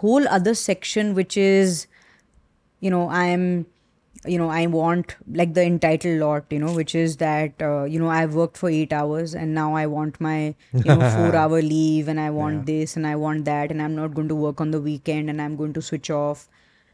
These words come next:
Speaker 1: And I think there's this whole extreme। I think people need to find that middle path, which I think, you know, maybe our generation has done a little bit better job of doing, which is where we've been able to find that balance।
Speaker 2: Hmm।
Speaker 1: Um,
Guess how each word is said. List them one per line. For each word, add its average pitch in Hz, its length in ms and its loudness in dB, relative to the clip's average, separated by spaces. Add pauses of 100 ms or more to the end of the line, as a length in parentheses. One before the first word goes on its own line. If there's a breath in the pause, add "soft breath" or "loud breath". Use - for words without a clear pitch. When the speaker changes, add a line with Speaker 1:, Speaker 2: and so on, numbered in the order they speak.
(160)
Speaker 1:
And 233 80 0
I 247 80 4
think 320 160 4
there's 277 160 8
this 311 220 2
whole 294 160 6
extreme। 202 560 0
I 147 60 -2
think 226 380 -4 (520 soft breath)
people 247 240 2
need 269 240 6
to 302 80 0
find 226 560 4
that 226 220 4
middle 180 360 4
path, 147 340 -4 (140)
which 175 160 -4
I 190 120 4
think, 220 360 0
you 202 120 -4
know, 190 80 0
maybe 180 300 2
our 175 180 4
generation 180 520 0
has 175 100 0
done 170 160 0
a - 20 -2
little 175 220 -2
bit 170 200 -4
better 160 260 0
job 151 360 -2
of 151 160 -4
doing, 151 220 -4
which 151 120 -8
is 170 100 -6
where 190 140 0
we've 202 240 -2 (140)
been 240 140 4
able 233 180 2
to 262 100 -2
find 208 460 -2
that 185 240 -2
balance। 151 500 -4 (100)
Speaker 2:
Hmm। 104 340 -4
Speaker 1:
Um, 160 520 0